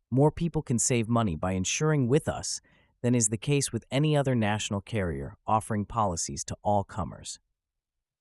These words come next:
Some specialized auto insurers do particularly well for applicants fitting into their niches. Also, because our national competitors use rating systems that differ from ours,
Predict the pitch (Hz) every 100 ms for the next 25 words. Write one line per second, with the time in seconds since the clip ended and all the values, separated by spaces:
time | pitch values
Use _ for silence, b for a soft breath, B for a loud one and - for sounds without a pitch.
0 | _ - 180 196 - 143 - 131 110 -
1 | 123 151 113 85 - 80 73 80 - 110
2 | 104 - 110 - 208 190 147 123 107 95
3 | 123 110 80 - - 123 - 107 101 90
4 | - - 127 120 113 101 98 95 101 135
5 | - - - - _ _ _ _ _ _
6 | - 175 175 - - - _ 117 - 127
7 | - - 117 113 120 131 - 135 107 110
8 | 95 165 139 78 67 - _ _ 123 113
9 | 101 123 143 110 - 90 - 82 87 87
10 | - 120 - 104 104 90 139 87 - -